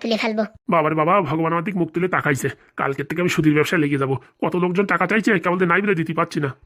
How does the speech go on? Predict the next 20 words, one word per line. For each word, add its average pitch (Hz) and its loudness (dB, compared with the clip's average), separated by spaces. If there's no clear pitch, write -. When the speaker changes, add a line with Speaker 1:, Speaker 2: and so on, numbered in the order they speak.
Speaker 1:
বুঝে 262 2
শুনে 302 2
দেবা, 240 2
আগে 262 2
তোমার 269 0
জামাইয়ের 262 2
কাছ 285 -2
থেকে 311 0
শিখে 320 2
তারপর 277 0
দেবা। 247 2
Speaker 2:
বলছি 151 0
মা, 170 4
কটা 160 0
টাকা 151 0
দে 165 0
না, 165 0
ওই - -2
সম্পদ 165 -4
দোকানে 170 -2